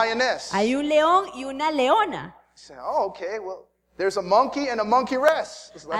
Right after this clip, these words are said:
Speaker 2: Hay, <laughs> hay un mono y una mona.
Speaker 1: he said, "Wait a minute."
Speaker 2: Y él dice, "Un momentico."
Speaker 1: And Adam starts realizing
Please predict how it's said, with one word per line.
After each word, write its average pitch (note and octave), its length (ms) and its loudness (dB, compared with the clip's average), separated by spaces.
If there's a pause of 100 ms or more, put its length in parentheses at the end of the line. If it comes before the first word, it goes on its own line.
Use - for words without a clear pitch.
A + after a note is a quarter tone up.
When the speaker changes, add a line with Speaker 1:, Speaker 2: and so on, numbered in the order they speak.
(100)
Speaker 2:
Hay, C4+ 260 -8 (240)
<laughs> - 160 -20
hay C4+ 260 -2
un D4+ 120 -4
mono F4+ 260 0
y D4+ 100 -4
una B3+ 200 -4
mona. F4+ 580 -6 (100)
Speaker 1:
he - 60 -20
said, A#4 160 -16 (1400)
"Wait F4 180 0
a D4+ 80 6
minute." F#3+ 380 -8
Speaker 2:
Y C#4+ 80 -8
él D#4 80 -8
dice, D#4+ 160 -10
"Un F4 80 -14
momentico." G3+ 640 -16 (220)
Speaker 1:
And A#3 140 -2
Adam E4+ 220 4
starts D4+ 320 -2
realizing C4+ 760 -4